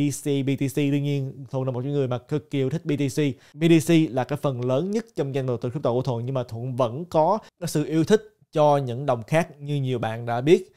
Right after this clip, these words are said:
Cái mà Thuận muốn nói đây đó là khi mà không còn altcoin, S E C đạt những gì mình muốn rồi, thì có thể họ không làm gì được B T C, nhưng mà còn mạng lưới tầng hai, Lightning Network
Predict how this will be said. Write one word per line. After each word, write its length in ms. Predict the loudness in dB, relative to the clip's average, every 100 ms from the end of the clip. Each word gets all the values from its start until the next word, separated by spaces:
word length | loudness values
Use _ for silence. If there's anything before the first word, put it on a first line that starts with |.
| _ _ _ 0
Cái 140 | 2
mà 100 | 2
Thuận 140 | 0
muốn 120 | 2 2
nói 220 | 2 4
đây 200 | 4 6
đó 240 | 4 2 0
là 580 | -2 0 0 0 -4 -6 _ _
khi 400 | 2 4 4 0 _
mà 200 | -10 -10 -10
không 300 | -4 -2 -2
còn 340 | -2 0 0 -2
altcoin, 520 | -2 -2 2 4 4 0 -10 _ -4
S 240 | -2 -2 -2
E 100 | -2
C 40 |
đạt 180 | -2 -4
những 120 | -6 -6
gì 80 |
mình 140 | -4 -6
muốn 240 | -4 0
rồi, 260 | 4 4 2 _ _
thì 100 | -2
có 100 | 2
thể 200 | 4 4
họ 160 | 4 2
không 320 | 2 0 2
làm 180 | 2 2
gì 100 | 0
được 220 | -2 0
B 80 | -2 0
T 40 | 0
C, 40 | 2 2 0 _ _ _
nhưng 240 | 0 2
mà 260 | 4 2 0 -4
còn 320 | 2 4 4 -2 _ -16
mạng 340 | -8 -6 -2
lưới 160 | 0 0 0
tầng 160 | -4
hai, 340 | -2 -2 -2 -4 _
Lightning 560 | -6 0 2 2 0 0
Network 280 | -2 -2